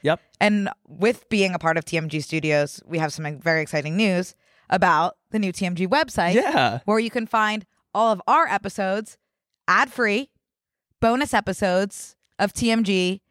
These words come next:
Speaker 2: and Trillionaire Mindset.
Speaker 1: Yep.
Speaker 2: And eventually us, hopefully.
Speaker 1: Yeah, no, I mean, this could scare a lot of people off.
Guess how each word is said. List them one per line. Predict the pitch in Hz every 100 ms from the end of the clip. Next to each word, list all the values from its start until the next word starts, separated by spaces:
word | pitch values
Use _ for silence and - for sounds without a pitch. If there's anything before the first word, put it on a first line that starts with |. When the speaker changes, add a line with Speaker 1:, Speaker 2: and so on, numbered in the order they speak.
| _ -
Speaker 2:
and | 202
Trillionaire | - 208 202 208 208
Mindset. | 170 170 202 190 220
Speaker 1:
Yep. | 147 143 - -
Speaker 2:
And | 202
eventually | 196 196 - 214 202
us, | 175 170 -
hopefully. | 175 - 180 170 208 _ _ _ _ -
Speaker 1:
Yeah, | 143 226 -
no, | 160 156
I | 110 180
mean, | 190 185 - _ _ - _
this | 180 185
could | 202
scare | - 170
a | 156
lot | 147
of | 135
people | 151 139
off. | 123 135 -